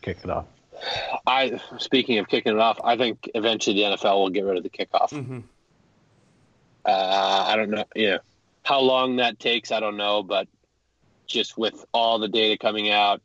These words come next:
Speaker 2: and the potential for lawsuits, and that's the highest velocity collisions that happen,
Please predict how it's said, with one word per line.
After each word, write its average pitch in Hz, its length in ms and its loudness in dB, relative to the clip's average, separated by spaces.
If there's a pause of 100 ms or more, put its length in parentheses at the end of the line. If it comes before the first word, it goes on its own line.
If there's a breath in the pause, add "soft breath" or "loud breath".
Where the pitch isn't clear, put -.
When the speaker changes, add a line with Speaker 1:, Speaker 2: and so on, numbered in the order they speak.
(140)
Speaker 2:
and 98 460 -10
the 104 80 -4
potential 104 440 -2
for 98 160 0
lawsuits, 98 840 0 (460 soft breath)
and 101 200 -2
that's 104 240 0
the 104 100 0
highest 107 400 0
velocity 101 540 2
collisions 95 640 0
that 90 140 2
happen, 98 540 -2